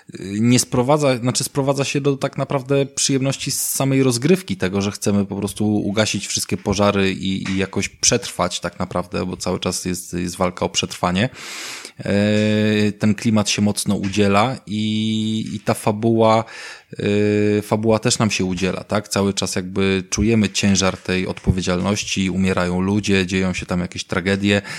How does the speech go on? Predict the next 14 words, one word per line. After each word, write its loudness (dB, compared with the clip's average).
Mm, 2
tak -2
naprawdę 2
nie 4
mamy 2
tam 0
zbyt -2
wiele 4
decyzji 0
dobrych 2
do 0
podjęcia 2
w -18
kontekście, 0